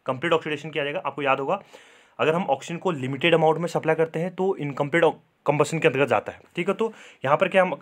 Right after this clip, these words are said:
ऑक्सीजन को कंप्लीट देंगे, तो कंप्लीट ऑक्सीडेशन कराएंगे, तो हमारे पास जो अल्कोहल होगा वो किस में कन्वर्ट हो जाएगा, कार्बोक्सिलिक एसिड में। तो ये किसकी प्रेजेंस में रिएक्शन होगी, पोटेशियम परमैंगनेट, केएमएनओ फ़ोर।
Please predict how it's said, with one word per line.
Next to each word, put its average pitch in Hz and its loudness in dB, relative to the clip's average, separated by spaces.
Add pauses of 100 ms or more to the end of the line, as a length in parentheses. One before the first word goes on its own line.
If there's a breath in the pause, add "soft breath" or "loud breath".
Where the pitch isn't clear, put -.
(100)
ऑक्सीजन 131 -2
को 165 -10
कंप्लीट 165 0
देंगे, 175 -2 (240 loud breath)
तो 180 -6
कंप्लीट 170 0
ऑक्सीडेशन 160 0
कराएंगे, 151 -6 (320 soft breath)
तो 180 0
हमारे 160 2
पास 185 4
जो - -6
अल्कोहल 151 2
होगा 175 0
वो 202 0
किस - -12
में 175 -6
कन्वर्ट 156 2
हो 151 2
जाएगा, 143 2
कार्बोक्सिलिक 123 0
एसिड 110 -8
में। 85 -20 (500 soft breath)
तो 196 -2
ये 202 -4
किसकी 196 -10
प्रेजेंस 185 -2
में 185 -8
रिएक्शन 165 -2
होगी, 180 -8
पोटेशियम 151 -8
परमैंगनेट, 110 -4 (140)
केएमएनओ - -8
फ़ोर। 95 -20